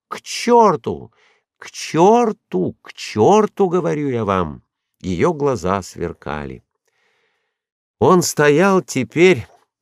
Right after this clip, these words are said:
окончив одеваться, посредине ковра перед ней, и Эйлин смотрела на него, сильного, самоуверенного, красивого, её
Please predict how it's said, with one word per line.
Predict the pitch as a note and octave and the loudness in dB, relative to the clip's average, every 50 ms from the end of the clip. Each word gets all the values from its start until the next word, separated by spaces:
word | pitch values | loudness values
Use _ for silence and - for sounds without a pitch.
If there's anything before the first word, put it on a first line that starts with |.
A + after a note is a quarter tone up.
| _ | _
окончив | - F2 F2 - A2 A2 G#2 E2 - F2+ E2 - E2+ | -6 -6 -2 0 2 2 2 0 -2 -8 -8 -8 -8
одеваться, | D#2 C#2+ D2 D#2 D#2+ G2+ D3 D#3+ - - - - A1 - - _ _ _ _ _ _ _ _ _ | -8 -8 -8 -6 -6 -4 -4 -6 -8 -12 -14 -14 -14 -14 -16 _ _ _ _ _ _ _ _ _
посредине | - A#2 A2 - A#2+ A#2+ A#2 A2 A2 D3 C#3+ C3+ A#2+ G2+ | -2 0 0 0 0 0 0 0 0 -2 -2 -2 -2 -2
ковра | - A#2+ G2+ F2 F2+ F#2+ F#2+ G#2+ A#2+ | -2 -2 -2 0 0 -2 -2 -2 -2
перед | A2+ - C3+ C3+ D3 C3 | -4 -4 -6 -6 -6 -6
ней, | C#3 C#3 D3 D#3 D#3 D#3 D3 _ _ _ _ _ _ _ _ _ _ _ _ _ _ _ - | -8 -8 -8 -8 -10 -12 -14 _ _ _ _ _ _ _ _ _ _ _ _ _ _ _ -10
и | - - - - | -8 -8 -6 0
Эйлин | - F3 A3 A#3 A3+ G3+ F3+ F3 | 2 4 6 6 4 4 0 -2
смотрела | - - - D3 D3 C3+ A2+ - B2+ D3 C3+ B2 B2 A#2+ | -2 -4 -2 -2 -2 -2 -2 -2 0 0 2 2 2 0
на | G#2+ G2 G2 G#2+ B2 | 0 0 0 0 0
него, | C3 B2+ B2+ C3 B2+ A#2+ A#2+ A2 F#2+ E2 - _ _ _ _ _ _ _ _ _ _ _ _ | 0 0 -2 -2 -2 0 0 0 0 0 -4 _ _ _ _ _ _ _ _ _ _ _ _
сильного, | - - - - - - A#2+ C3+ D#3 D3 D3 C3 A#2 G#2 F#2+ E2+ | -18 -14 -12 -8 -4 0 0 0 2 0 0 0 0 0 0 -2
самоуверенного, | C#2+ - - F#2 F2 E2+ D#2+ D#2+ D2 C#2+ E2+ A2 C#3 C#3+ A#2+ A2+ G2+ F#2 F2+ E2+ E2 D2+ | -4 -4 -6 -6 -4 -4 -4 -6 -4 -2 0 2 2 2 2 0 -2 -2 -2 -2 -4 -4
красивого, | - - F2 D2+ C#2+ - - - - F#2+ B2 C#3 C#3+ B2+ G2+ E2+ D#2 C#2+ B1 - _ _ _ _ _ _ _ | -6 -6 -8 -8 -8 -10 -12 -8 -4 -2 -2 0 0 0 0 -2 -2 -6 -8 -12 _ _ _ _ _ _ _
её | - - - E2+ F2+ D#2+ C#2 D#2 F#2+ G2 G#2 G#2 G2+ G2 F2+ | -20 -16 -10 -10 -8 -8 -6 -2 0 2 2 2 2 0 -2